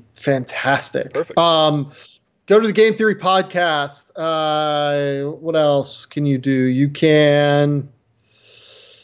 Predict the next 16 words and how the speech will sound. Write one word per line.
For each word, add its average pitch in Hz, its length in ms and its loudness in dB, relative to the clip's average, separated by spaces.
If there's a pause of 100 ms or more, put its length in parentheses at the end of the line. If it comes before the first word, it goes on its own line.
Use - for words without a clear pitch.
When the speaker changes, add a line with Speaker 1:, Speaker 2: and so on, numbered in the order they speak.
(480)
Speaker 1:
yeah, 175 260 2
just 170 160 -10
follow 190 260 4
me 160 80 2
on 147 120 2
Twitter, 143 340 0
Sam 151 260 -2
underscore 139 440 0
Vecini. 131 640 -4
Uh, 131 220 2
yesterday 143 640 4
I 131 80 4
went 135 180 -2
on 131 140 -2
a 127 40 -2
massive, 127 560 -2